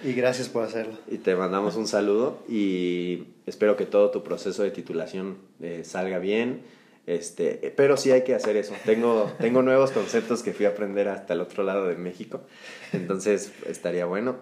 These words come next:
Speaker 2: Y la última cápsula, ah, mira, cinco cápsulas y diez episodios que-, largos.
Speaker 1: Ah, fue con el maestro Julio y
Speaker 2: Fue, y
Speaker 1: con
Speaker 2: el
Speaker 1: el doctor Julio.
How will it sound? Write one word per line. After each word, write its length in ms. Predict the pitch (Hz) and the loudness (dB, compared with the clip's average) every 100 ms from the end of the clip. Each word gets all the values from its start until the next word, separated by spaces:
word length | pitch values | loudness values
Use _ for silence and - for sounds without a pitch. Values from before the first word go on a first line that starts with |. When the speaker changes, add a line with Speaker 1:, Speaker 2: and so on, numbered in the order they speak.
| - | 2
Speaker 2:
Y 100 | 123 | 4
la 120 | 131 | 6
última 380 | 147 147 147 127 | 4 2 -4 2
cápsula, 520 | 127 127 135 147 - | 2 2 0 0 -2
ah, 180 | 160 190 | -4 0
mira, 280 | 196 185 175 | 0 0 -2
cinco 400 | 175 165 160 151 | -4 -4 -2 -2
cápsulas 480 | 143 139 151 139 143 | 0 -2 -2 -2 -2
y 120 | 110 104 | -2 0
diez 260 | 101 104 | 0 0
episodios 560 | 110 98 - 104 98 95 | -2 -8 -4 -2 -4 -8
que-, 140 | 98 - 117 | -16 -14 0
largos. 240 | 104 135 | 4 6
Speaker 1:
Ah, 180 | 143 143 139 | 6 6 4
fue 120 | 143 | 2
con 160 | 147 | 2
el 100 | 135 | 2
maestro 320 | 123 123 - 123 | 0 -4 -4 -4
Julio 440 | 131 147 139 139 | -2 -2 0 -2
y 60 | 123 | 2
Speaker 2:
Fue, 260 | 107 104 | 4 4
y 180 | 110 101 | 2 2
Speaker 1:
con 100 | 147 | 4
Speaker 2:
el 40 | 143 | 4
Speaker 1:
el 20 | |
doctor 320 | 135 139 156 | 2 0 2
Julio. 300 | 151 165 147 | 2 0 0